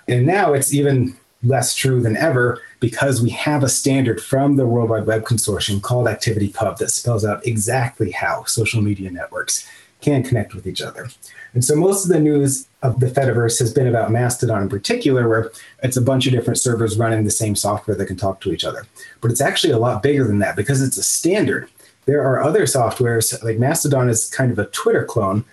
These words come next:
but there's also PixelFed, which is designed to be more image focused like Instagram. And there's PeerTube, which is designed to be video focused like YouTube.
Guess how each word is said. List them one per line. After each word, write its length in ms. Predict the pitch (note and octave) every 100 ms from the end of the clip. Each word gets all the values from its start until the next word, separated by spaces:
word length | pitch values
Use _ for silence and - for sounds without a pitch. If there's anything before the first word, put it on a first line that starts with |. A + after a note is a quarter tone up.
| - -
but 160 | B2
there's 180 | C#3 A#2+
also 420 | - A#2 - A2+
PixelFed, 640 | - G3+ - G#2 - E2 -
which 160 | G2
is 80 | A2
designed 280 | F#2+ A#2+ A#2
to 60 | A2+
be 120 | A#2+
more 240 | A#2 A#2+
image 320 | C3 C#3 -
focused 380 | - G2+ A2 -
like 140 | G#2+ -
Instagram. 640 | D3 C3 A2+ - - - - - - -
And 200 | A#2+ A2
there's 180 | G#2
PeerTube, 520 | - A3+ A3 - G#2 F#2
which 180 | G2+
is 60 | A2
designed 340 | A2 A2+ A#2+ A#2
to 60 |
be 140 | A#2 A#2+
video 340 | D3+ D3+ A2+
focused 360 | - F#2 F2+ -
like 140 | G#2
YouTube. 400 | C#3+ D3+ A2+ G#2+